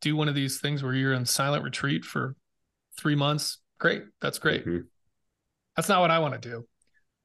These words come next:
Speaker 1: I want the re-, I wanna be more aware the rest of my life. I wanna be aware when someone cuts me off in traffic that, like, that the anger sensation I get is just a sensation, and the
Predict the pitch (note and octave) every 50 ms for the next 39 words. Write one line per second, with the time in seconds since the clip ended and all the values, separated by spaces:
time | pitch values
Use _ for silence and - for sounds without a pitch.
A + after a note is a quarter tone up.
0 | _ _ - - E3+ F#3+ G3 F#3+ F3+ F3 E3+ E3+ F3 - _ _ _ _ _ _
1 | - C#3 C3 B2+ C#3+ D3+ D3 - E3 F#3+ G3 F3 E3+ D3+ D3 D3 D#3 E3 E3 D3
2 | C3+ C#3 C#3 D3 D3+ D3+ C3 A#2+ A#2 B2+ C#3 - - - C3+ B2 B2 A#2+ A#2 A2+
3 | A#2 A2+ A#2+ - D3+ C#3+ - - - - - - _ _ - - E3 F3+ F3+ E3
4 | E3+ D#3 C#3 C#3 D3 D3+ D3+ D3 C#3+ C#3+ C#3 - - C#3+ C3+ C3+ - - E3 D3+
5 | C#3+ - - D#3 - - D3+ C#3 C3 - C3+ B2+ - - C#3+ C#3 C#3 C3+ - -
6 | C3+ C3 _ - C3 C3+ C3 - _ - - B2 - - - F3 - - - -
7 | _ - - D3+ - - - C#3+ D3 D#3+ F3+ E3+ D3+ D3 C3 B2 - - - -
8 | - C#3+ C3+ - - C#3+ C3+ - - C3+ B2+ B2 B2+ B2+ B2 A#2+ - C3+ A#2+ -
9 | - D3+ B2 - - C3 - - - - - - D3 C#3 C#3 - - D#3 D3+ D3
10 | - - - - - G#3 - - - - C3 C3 - - - - -